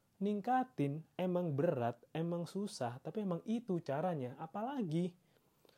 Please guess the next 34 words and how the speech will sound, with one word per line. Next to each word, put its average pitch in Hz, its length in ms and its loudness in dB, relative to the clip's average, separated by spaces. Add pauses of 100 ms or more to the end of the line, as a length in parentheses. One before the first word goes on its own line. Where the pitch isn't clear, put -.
(260)
untuk 226 240 4
lu 220 80 8
bisa 202 320 6
bersaing, 170 640 2
ya 131 80 0
lu 208 80 4
harus 139 320 0
punya 131 320 -4
daya 135 240 2
saing. 170 400 0
Emang 202 240 2
apa? 117 240 -2 (800)
Lu 240 80 10
kalau 220 240 4
mau 202 80 2
bersaing, 196 320 0
lu 262 80 2
mesti 196 240 2
punya 117 320 0
apa? 95 160 -12 (400)
Apa? 120 400 0
Kalau 151 320 2
lu 160 160 4
mau 165 160 2
bersaing, 196 320 4
mesti 165 160 -2
punya 151 240 0
apa? 113 160 2
Orang 147 320 4
dalam 185 320 10
itu 113 80 -4
juga 127 320 0 (480)
strategi. 135 640 0 (1040)
Punya, 185 480 4